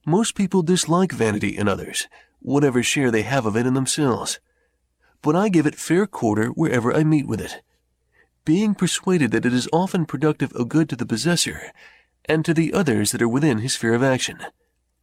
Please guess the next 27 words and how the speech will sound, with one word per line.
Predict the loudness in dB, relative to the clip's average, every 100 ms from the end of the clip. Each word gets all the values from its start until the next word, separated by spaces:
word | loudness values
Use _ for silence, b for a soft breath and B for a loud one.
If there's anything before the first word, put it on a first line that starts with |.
| _ _ b b
And | -2 2 4
therefore, | 2 2 2 2
in | 4
many | 4 4 2
cases, | 0 0 -2 -6 -8 -8 _ _ _ _
it | 0 2
would | 4
not | 2 0
be | 0 -2
altogether | 0 0 -2 -2 0 0 -2
absurd, | -6 -4 -2 -2 -4 -12 -20 b b b b
if | -2 0
a | 0
man | 2 2 2
were | 2
to |
thank | 0 0 -2 0
God | 0 0
for | -2
his | -4 -2
vanity | 0 0 0 -2 -10 -18 b b b
among | -2 2 2
the | 2
other | 2 0
comforts | -2 -6 -6 -6
of | -2
life. | 2 2 0 -4